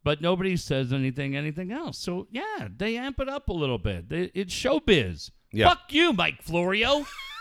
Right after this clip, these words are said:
Speaker 1: You little fucking bookworm. <laughs>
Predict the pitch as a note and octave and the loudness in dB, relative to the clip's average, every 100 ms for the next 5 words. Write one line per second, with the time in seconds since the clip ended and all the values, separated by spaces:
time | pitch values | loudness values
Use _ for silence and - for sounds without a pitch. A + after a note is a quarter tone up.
0 | - - - - _ _ _ _ _ _ | -14 -18 -20 -20 _ _ _ _ _ _
1 | C#3+ F3 G3+ C#3 - A3+ - E3 C#3 G3 | -2 2 2 0 2 2 4 2 4 2
2 | - A#3 B3+ D4 D#4+ - - _ - | 4 4 4 4 0 -8 -18 _ -8